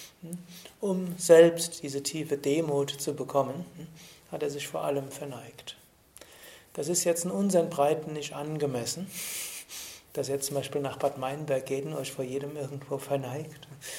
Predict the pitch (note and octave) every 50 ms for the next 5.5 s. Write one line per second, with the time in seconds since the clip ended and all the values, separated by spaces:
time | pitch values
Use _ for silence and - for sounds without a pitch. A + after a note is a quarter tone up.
0 | - - - - D#3 D3 - - C#3 C#3 C#3+ C#3 C#3 - C3+ C#3 C#3+ - - -
1 | - - - F#3+ F3+ D#3+ C#3+ - - D3 C#3+ C#3+ C3+ C#3 C3+ A#2+ A#2 B2+ C3+ C#3
2 | C#3 C#3 C#3 - C#3+ C3+ - - C3+ B2+ A#2+ B2 B2 - - - - - - -
3 | - - - - - - - C#3+ B2+ B2+ C3+ C#3 C#3+ C#3 C3+ B2+ B2+ B2+ - -
4 | - - - - F3 D#3 D#3 D#3+ D#3+ - - - - - - - - - C#3+ C#3
5 | C3 - - - C3+ B2 A#2+ B2 B2